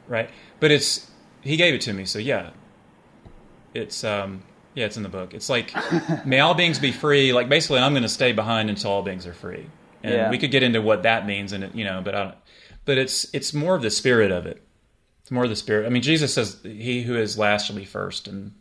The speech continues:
Speaker 1: first last," and all that. So, so, you know, there's some of that.
Speaker 2: Someone told Ramana about the, the Bodhisattva vow, and he s-, he laughed and he said, "Oh, that's like saying, 'I'm not gonna wake up from this dream until everybody else wakes up from this dream.'"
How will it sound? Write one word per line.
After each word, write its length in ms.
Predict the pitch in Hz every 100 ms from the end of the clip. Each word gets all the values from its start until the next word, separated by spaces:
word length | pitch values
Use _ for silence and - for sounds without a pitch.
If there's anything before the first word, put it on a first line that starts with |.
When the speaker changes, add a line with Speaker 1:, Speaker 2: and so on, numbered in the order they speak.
| _
Speaker 1:
first 300 | - 104 98 104
last," 280 | 98 101 -
and 80 | 95
all 80 |
that. 260 | 101 98 -
So, 120 | - - - _ _ _ _ _ -
so, 140 | 180
you 120 | 190
know, 140 | 131 107
there's 140 | 120
some 140 | - 98
of 80 | 92
that. 160 | - - - - - - -
Speaker 2:
Someone 280 | 156 147 135
told 200 | 139 123
Ramana 420 | 127 131 127 120
about 280 | 113 113 117
the, 60 | 113 -
the 160 | 120 117
Bodhisattva 640 | 117 113 107 123 - 113
vow, 320 | 113 113 113
and 140 | 110 110
he 80 |
s-, 200 | 110 -
he 340 | - 127 120 117
laughed 360 | 113 113 110
and 80 | 117
he 60 | 107
said, 200 | 123 120
"Oh, 60 |
that's 180 | 147 143
like 160 | 139 120
saying, 360 | 139 123 117 - - -
'I'm 100 | 139
not 160 | 139
gonna 140 | 135 127
wake 220 | 123 113
up 140 | 123 -
from 140 | 120
this 140 | 110
dream 340 | 113 123 123 120
until 220 | 113 123
everybody 340 | 120 117 117 113
else 200 | 123 -
wakes 240 | 104 -
up 140 | 107 110
from 120 | 107
this 140 | 104
dream.'" 340 | - 110 104